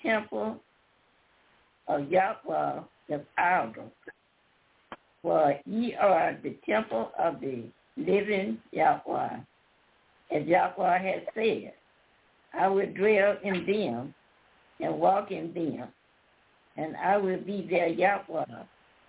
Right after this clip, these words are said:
and they shall be my people." Verse seventeen. "Wherefore come out from among them, and be ye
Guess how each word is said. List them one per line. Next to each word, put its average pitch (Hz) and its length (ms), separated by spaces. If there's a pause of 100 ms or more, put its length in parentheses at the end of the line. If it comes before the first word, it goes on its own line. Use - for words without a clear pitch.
(240)
and 147 160
they 175 300
shall 160 200
be 170 180
my 160 260 (120)
people." 240 340 (1300)
Verse 147 260
seventeen. 170 680 (880)
"Wherefore 190 680 (480)
come 185 300
out 208 420 (200)
from 160 440 (500)
among 170 460
them, 190 480 (720)
and 156 200
be 185 320
ye 208 380